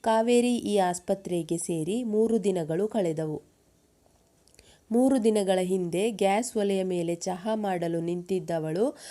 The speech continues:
ಹಾಗೆಯೇ ಕುಸಿದು ಬಿದ್ದಿದ್ದಳು. ಅವಳನ್ನು ಆಸ್ಪತ್ರೆಗೆ ಕರೆತಂದಿರುವುದು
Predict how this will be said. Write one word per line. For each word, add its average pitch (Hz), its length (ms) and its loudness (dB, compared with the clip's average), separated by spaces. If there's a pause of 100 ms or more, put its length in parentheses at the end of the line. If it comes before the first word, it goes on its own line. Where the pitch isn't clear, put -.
(140)
ಹಾಗೆಯೇ 202 640 2
ಕುಸಿದು 220 460 -2
ಬಿದ್ದಿದ್ದಳು. 165 760 -4 (320)
ಅವಳನ್ನು 226 480 2
ಆಸ್ಪತ್ರೆಗೆ 185 800 -4
ಕರೆತಂದಿರುವುದು 175 1080 -4